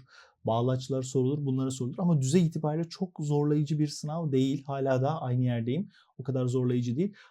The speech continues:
Ancak bu clause test, yani şu ikinci bölümde paragraf içerisinde kelimeleri yerlerine yerleştirme biraz zorlayabilir. Diğerleri gibi bağımsız değil, bütününü anlamak gerekiyor.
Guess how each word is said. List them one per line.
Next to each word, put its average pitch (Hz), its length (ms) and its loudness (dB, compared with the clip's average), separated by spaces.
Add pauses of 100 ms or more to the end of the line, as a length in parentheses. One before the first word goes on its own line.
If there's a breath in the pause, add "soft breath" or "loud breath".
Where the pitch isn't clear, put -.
Ancak 180 260 0
bu 180 260 2
clause 175 300 0
test, 110 240 -4
yani 131 220 -2
şu - 140 -4
ikinci 135 480 -2
bölümde 143 440 2
paragraf 127 420 -2
içerisinde 120 500 -2
kelimeleri 123 480 0
yerlerine 123 400 0
yerleştirme 139 540 -2
biraz 147 260 0
zorlayabilir. 131 760 2 (400 soft breath)
Diğerleri 131 440 0
gibi 120 220 2
bağımsız 123 500 0
değil, 139 260 0
bütününü 127 360 0
anlamak 123 460 -2
gerekiyor. 120 560 0